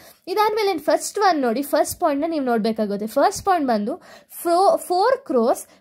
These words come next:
from ಐ ಎಫ್ ಸಿ ಐ bank for ten years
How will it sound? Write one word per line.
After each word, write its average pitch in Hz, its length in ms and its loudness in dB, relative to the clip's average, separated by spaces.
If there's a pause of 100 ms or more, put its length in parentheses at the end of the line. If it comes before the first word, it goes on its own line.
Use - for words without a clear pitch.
(140)
from 311 340 0
ಐ 254 140 2
ಎಫ್ 392 260 -2
ಸಿ 381 80 0
ಐ 349 200 4
bank 233 400 -4 (300)
for 311 120 6 (180)
ten 349 360 0
years 247 260 0